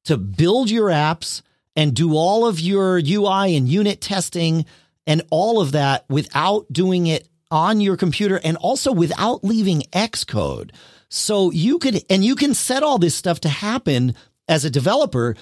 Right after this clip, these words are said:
You know, you push a change and you can have it build on every push if you want.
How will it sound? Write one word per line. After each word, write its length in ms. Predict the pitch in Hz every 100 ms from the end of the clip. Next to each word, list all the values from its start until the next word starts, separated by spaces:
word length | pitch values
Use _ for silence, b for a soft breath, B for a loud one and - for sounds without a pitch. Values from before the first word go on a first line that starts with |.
| B B
You 120 | 185
know, 40 |
you 160 | 156 214
push 280 | - 262 -
a 80 |
change 760 | - - 208 302 165 113 117 - _ _ -
and 120 | 175
you 120 | 220
can 140 | 294 247
have 200 | 240 214
it 140 | 143
build 340 | 220 262 254
on 160 | 190 185
every 380 | 214 220 240 226
push 400 | - 294 311 -
if 160 | -
you 100 | 113
want. 320 | 92 82 58